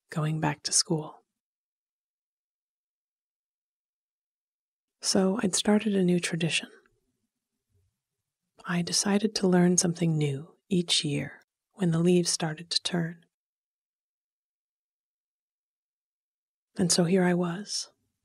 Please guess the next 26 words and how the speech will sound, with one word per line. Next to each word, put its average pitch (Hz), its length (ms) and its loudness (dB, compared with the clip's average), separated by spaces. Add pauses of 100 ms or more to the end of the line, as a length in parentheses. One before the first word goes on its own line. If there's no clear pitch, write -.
(160)
with - 160 -6
my 170 120 4
small 170 440 2
community 165 580 2
ed 165 300 -4
catalog, 156 560 -6 (640)
and 170 120 4
my 160 120 0
coffee, 165 600 -4 (380)
and 170 160 -4
a 170 40 -4
pencil 170 420 0
to - 120 -8
make 175 140 -2
notes 160 340 -2
in 165 60 -4
the 151 80 -2
margin. 156 380 -4 (4000)
Last 196 420 0
year, 185 140 6
I'd 175 160 2
done 175 160 2
a 175 40 0
semester 170 720 0
of 180 120 -4
photography - 800 -4